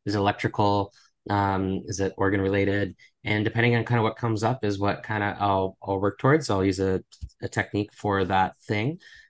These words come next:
Uh, so if it goes to emotional, um, there's usually an emotional component to almost, you know, everything that happens to us.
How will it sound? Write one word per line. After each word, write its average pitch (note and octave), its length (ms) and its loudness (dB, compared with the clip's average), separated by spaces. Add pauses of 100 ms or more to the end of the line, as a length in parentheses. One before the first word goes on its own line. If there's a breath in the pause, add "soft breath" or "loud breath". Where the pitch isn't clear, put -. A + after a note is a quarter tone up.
(120)
Uh, G2+ 160 4
so G#2 160 -2
if G2 60 0
it G#2 40 -4
goes G#2+ 200 0
to A2 80 -2
emotional, B2 880 2
um, G2 400 -2
there's G#2 300 -2
usually A2 300 0
an G#2+ 60 -2
emotional G#2 360 -2
component G2+ 460 -6
to G2+ 180 -4
almost, G2+ 520 -4
you G2+ 80 0
know, F#2+ 100 0
everything G2 360 0
that G#2+ 140 -4
happens A2 400 -2
to A2+ 120 2
us. A#2 320 -2